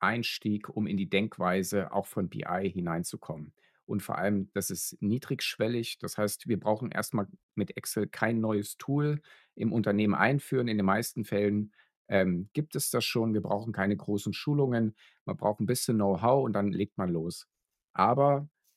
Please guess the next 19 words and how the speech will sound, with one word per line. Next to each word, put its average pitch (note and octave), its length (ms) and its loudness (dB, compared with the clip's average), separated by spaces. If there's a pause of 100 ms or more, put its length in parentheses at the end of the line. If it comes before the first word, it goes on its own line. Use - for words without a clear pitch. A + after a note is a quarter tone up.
(160)
irgendwann A#2+ 320 4
kommt - 220 -4
man A2 100 2
natürlich G#2+ 300 -2
an G#2+ 80 0
den G2+ 160 0
Punkt, C#3 340 -2
in G2 140 -4
dem G2+ 200 2
Reports, C#3 560 -2
Auswertungen A2+ 720 -2
einfach A2+ 320 -2
so C#3 280 0
groß G2+ 400 -4
werden G2 300 0
und G2 140 -4
auch F#2+ 120 -6
die G#2 120 -4
Ladezeiten F#2+ 880 -2